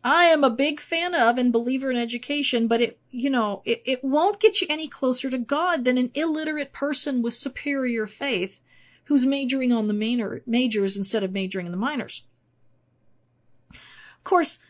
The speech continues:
that isn't why the people were following him, and Scripture makes it clear they loved the goodies and abandoned him at the cross,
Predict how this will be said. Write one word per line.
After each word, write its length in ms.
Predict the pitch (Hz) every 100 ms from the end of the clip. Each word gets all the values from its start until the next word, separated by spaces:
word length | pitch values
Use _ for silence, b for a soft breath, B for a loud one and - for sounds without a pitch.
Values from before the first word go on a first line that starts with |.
| b
that 260 | - 285 392
isn't 320 | 349 349 285
why 580 | - 269 254 233 208 -
the 120 | 247 233
people 300 | - 302 285
were 180 | 226
following 560 | 208 254 262 277 226 208
him, 220 | 220 214
and 260 | 233 247 247
Scripture 420 | - 339 349 359
makes 280 | 262 196 -
it 80 | -
clear 280 | - 233 196
they 160 | 196
loved 340 | 202 190 214 262
the 80 |
goodies 720 | 277 254 233 226 214 220 - -
and 320 | 233 233 233 226
abandoned 400 | 247 294 349 285
him 160 | 294
at 80 | 285
the 80 | 233
cross, 680 | - 339 359 208 - -